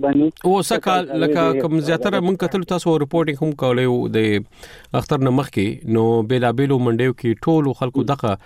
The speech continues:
Speaker 2: آه، صارفینو او د چې کوم اخیستونکي دي، د څاروو اخیستونکي، نو هغوی دا شکایتونه درل-، آه، درلودل.
Speaker 1: بالکل.
Speaker 2: آه، شاهنواز، آه، په مومندو کې او په باجوړ کې تاسې خپله هم وګرځېدلې. اختر خو خدای پاک په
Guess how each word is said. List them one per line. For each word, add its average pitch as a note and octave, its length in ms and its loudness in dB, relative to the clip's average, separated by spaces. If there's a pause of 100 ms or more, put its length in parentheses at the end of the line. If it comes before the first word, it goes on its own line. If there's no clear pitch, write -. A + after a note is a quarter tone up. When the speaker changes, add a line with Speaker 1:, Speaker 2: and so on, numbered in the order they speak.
(340)
Speaker 2:
آه، A2 360 0
صارفینو A#2+ 640 0
او G#2+ 140 2
د G2+ 120 -2 (320)
چې - 140 -16
کوم A2 180 0
اخیستونکي A#2 540 -2
دي، A2 100 2 (160)
د G2+ 160 0
څاروو G#2 300 0
اخیستونکي، G#2+ 520 -2 (480)
نو A2+ 80 2
هغوی A2 220 0
دا B2 160 0
شکایتونه A#2 500 0
درل-، A2+ 240 0
آه، A2+ 400 2
درلودل. A2+ 360 0
Speaker 1:
بالکل. - 400 -10
Speaker 2:
آه، D#3+ 180 2
شاهنواز، G3 420 0 (140)
آه، D#3+ 100 2 (680)
په E3+ 240 2
مومندو E3+ 400 0
کې D#3+ 100 0
او D3 140 0
په C3+ 120 2
باجوړ C3 400 0
کې C3+ 160 -4
تاسې C3 220 -4
خپله C#3 240 -2
هم C3+ 160 0
وګرځېدلې. G#2 960 0
اختر - 260 -4
خو A#2 140 -2 (420)
خدای C3 180 0
پاک B2 340 -2
په - 20 -2